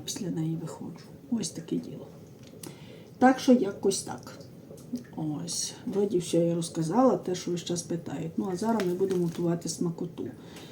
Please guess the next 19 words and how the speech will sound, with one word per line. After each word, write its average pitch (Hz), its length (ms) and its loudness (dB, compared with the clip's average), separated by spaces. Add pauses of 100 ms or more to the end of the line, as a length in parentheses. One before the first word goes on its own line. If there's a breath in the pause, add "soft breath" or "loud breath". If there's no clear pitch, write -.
(320 loud breath)
Три 196 580 10 (180)
желейки 190 680 8
я 180 140 6
вже 175 180 4
заляла, 214 600 8 (240)
не 196 240 2
показувала. 214 760 6 (520 loud breath)
Такі 285 220 8
звичайні 214 580 6 (200)
ті 208 140 4
от, 180 360 4 (360 loud breath)
е, 98 680 -2 (640 loud breath)
галеретки, 214 640 6
чи 180 160 -4
як 175 100 -2
там - 180 -6
на 190 80 -8
них 180 180 -4
кажуть. - 460 -12